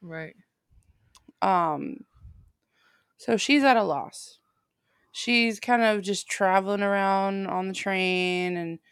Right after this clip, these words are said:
Speaker 2: she starts seeing things on the train. But yeah, so she calls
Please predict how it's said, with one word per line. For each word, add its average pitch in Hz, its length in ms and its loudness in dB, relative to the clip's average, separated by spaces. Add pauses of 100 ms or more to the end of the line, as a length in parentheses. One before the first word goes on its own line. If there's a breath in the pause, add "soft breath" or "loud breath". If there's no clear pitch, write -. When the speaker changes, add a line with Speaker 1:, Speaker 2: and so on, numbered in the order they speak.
(300)
Speaker 2:
she - 220 -6
starts 190 640 -2
seeing 202 600 -2
things 196 580 0
on 190 140 -2
the 202 100 -4
train. 185 600 -4 (1600)
But 208 160 0
yeah, 190 180 6
so 190 160 -4
she 196 160 -6
calls 208 400 6